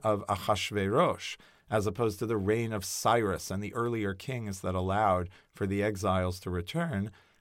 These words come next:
there Mordechai is already an old man. Mordechai is someone at a later stage in life,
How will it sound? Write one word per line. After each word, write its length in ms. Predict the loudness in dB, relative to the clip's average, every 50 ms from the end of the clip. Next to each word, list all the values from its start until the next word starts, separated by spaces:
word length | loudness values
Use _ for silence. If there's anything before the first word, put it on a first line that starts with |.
| _ _ _ 4
there 220 | 6 6 8 6
Mordechai 720 | 6 4 4 4 4 4 2 4 4 4 6 6 4 4 2 0
is 160 | -2 -4 -2
already 640 | 0 0 0 0 0 0 0 0 0 0 -2 -2 -2
an 160 | -4 -4 -4
old 300 | -4 -2 -2 -2 -2 -2
man. 460 | -2 0 0 2 0 0 -2 -4 -10 -20 _ _ _ _ _ _ -2
Mordechai 540 | 4 4 6 6 4 6 6 6 6 6
is 120 | 4 0 -2
someone 360 | 0 -2 -2 0 0 0 0
at 100 | 0 0
a 60 | 2
later 420 | 2 2 2 2 4 4 4 2 2
stage 440 | 0 -2 -2 -2 -2 -2 -2 -4
in 140 | -6 -6 -4
life, 380 | -4 -4 -4 -4 -4 -6 -8